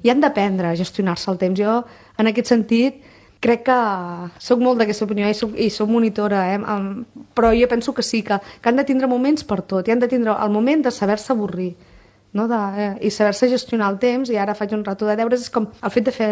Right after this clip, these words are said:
deures, no? «Fem-los tots a la, el divendres a la tarda, fem-los tots». Jo no soc d'aquesta opinió, jo penso, és millor fer una estona el divendres, pares... Ara fes un rato el, de, el dissabte al matí, un rato el diumenge, però clar, aquest nen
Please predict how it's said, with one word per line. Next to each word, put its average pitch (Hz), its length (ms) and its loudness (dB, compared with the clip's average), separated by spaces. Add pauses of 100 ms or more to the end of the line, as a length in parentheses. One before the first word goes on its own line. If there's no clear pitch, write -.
deures, 180 400 -4
no? 330 160 -2 (320)
«Fem-los 320 260 4
tots 262 220 2
a 220 80 4
la, 208 100 2 (240)
el 226 140 2
divendres 269 260 2
a 247 60 2
la 240 80 -2
tarda, 302 160 -2
fem-los 285 340 0
tots». 180 360 -2 (520)
Jo 233 120 2
no 233 80 0
soc 202 160 -2
d'aquesta 170 320 -2
opinió, 170 320 -6
jo 175 80 -2
penso, 202 380 -4 (260)
és 233 160 4
millor 233 320 2
fer 202 80 -2
una 190 160 -2
estona 185 240 -6
el 180 80 -4
divendres, 247 600 0 (420)
pares... 247 540 0 (420)
Ara 202 240 2
fes 214 160 0
un 220 160 0
rato 202 240 0
el, 202 80 0
de, 196 80 2
el 190 300 0
dissabte 185 260 -6
al 196 80 0
matí, 262 400 0
un 214 100 -2
rato 202 220 -4
el 202 60 2
diumenge, 247 560 2 (420)
però 185 140 -2
clar, 254 160 0 (160)
aquest 214 180 -2
nen 214 300 -2